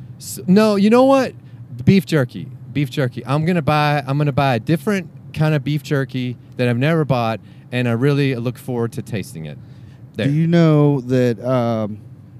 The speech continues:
Speaker 2: my wife hates the smell of, Bu-, of, uh, not Buc-ee's, but hates the smell of beef jerky?
Speaker 1: That's
Speaker 2: And she, she almost refused to let us buy it. Every now and then when the boys were young, I'd sneak a piece.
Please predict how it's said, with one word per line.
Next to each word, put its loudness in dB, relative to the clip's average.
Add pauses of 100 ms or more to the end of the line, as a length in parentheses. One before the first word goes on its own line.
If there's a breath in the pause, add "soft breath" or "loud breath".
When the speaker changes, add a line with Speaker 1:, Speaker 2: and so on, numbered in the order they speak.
(680)
Speaker 2:
my -2
wife -2 (160)
hates -8
the -14
smell -4
of, -12
Bu-, -12 (120)
of, -8
uh, -10 (260)
not -10
Buc-ee's, -16
but -14
hates -6
the -12
smell -6
of -12
beef -8
jerky? -10 (1120 loud breath)
Speaker 1:
That's -8 (100)
Speaker 2:
And -2
she, 0 (100)
she -4
almost -4
refused -8
to -16
let -12
us -14
buy -8
it. -14
Every 0
now 2
and -2
then -6
when -10
the -14
boys -10
were -8
young, -6
I'd -10
sneak -8
a -10
piece. -10